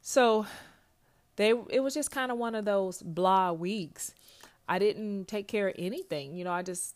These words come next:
let things go. And I started having these weird dreams, like, for three nights straight. Um, and it was one dream where I felt like I was in this room where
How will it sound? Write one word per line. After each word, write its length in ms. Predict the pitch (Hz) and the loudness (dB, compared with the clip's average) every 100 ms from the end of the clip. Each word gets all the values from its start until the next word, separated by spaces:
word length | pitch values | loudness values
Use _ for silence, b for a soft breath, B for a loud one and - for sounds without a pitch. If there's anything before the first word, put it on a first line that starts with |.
| - | -10
let 300 | 175 185 190 | -2 -2 -2
things 300 | 208 202 196 | -4 -4 -8
go. 640 | 156 185 226 226 131 147 b b b b b _ - | -4 -2 0 0 -4 -10 b b b b b _ -4
And 580 | 226 208 196 196 196 220 _ _ _ _ _ _ _ - - | 0 2 2 -2 -6 -10 _ _ _ _ _ _ _ -16 -4
I 120 | 196 | -2
started 340 | 202 294 294 269 | 2 2 2 2
having 300 | 277 269 247 | 0 -2 -4
these 200 | 220 190 | -4 -4
weird 400 | 180 262 277 185 | -4 -4 -4 -6
dreams, 480 | 196 277 381 208 | -6 -6 -6 -4
like, 160 | 196 180 | -4 -4
for 120 | - | -6
three 340 | 170 208 262 285 | -8 -4 -4 -4
nights 340 | 269 240 - | -6 -8 -8
straight. 640 | - - 226 247 190 - - b b b b b - | -10 -6 -4 -2 -4 -12 -20 b b b b b 4
Um, 480 | 202 185 175 170 - - | 6 4 -2 -8 -12 -6
and 480 | 202 202 196 185 185 - | -2 0 -2 -4 -10 -16
it 280 | - - 240 | -8 -4 -2
was 180 | 226 220 | -4 -6
one 320 | 214 262 330 | -4 -4 -2
dream 380 | 254 214 208 202 | -4 -2 -2 -2
where 140 | 196 | -2
I 100 | 185 | -2
felt 280 | - 240 156 | -4 -4 -2
like 220 | 196 185 | -2 -2
I 120 | 185 | -2
was 200 | 185 180 | -2 -4
in 160 | 190 185 | -4 -4
this 240 | 175 165 | -4 -6
room 540 | 165 175 269 247 196 214 _ _ _ _ _ _ _ - | -10 -8 -6 -4 -6 -8 _ _ _ _ _ _ _ -12
where 600 | 190 208 202 196 180 | -2 2 4 4 2